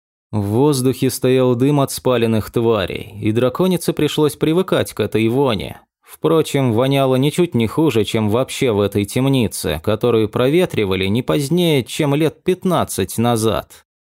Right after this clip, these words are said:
Драконица улеглась на топчан, вытянула ноги, заложила за голову руки и закрыла глаза.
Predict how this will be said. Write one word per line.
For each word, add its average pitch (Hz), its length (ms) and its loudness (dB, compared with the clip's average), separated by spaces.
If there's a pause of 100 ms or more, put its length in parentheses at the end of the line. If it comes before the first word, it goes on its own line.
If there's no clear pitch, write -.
(160)
Драконица 151 800 0
улеглась 135 560 2
на 127 120 0
топчан, 117 760 -2
вытянула 107 520 0
ноги, 139 580 0
заложила 156 580 2
за 127 140 0
голову 117 420 2
руки 160 460 0
и 185 180 -2
закрыла 110 540 2
глаза. 98 720 0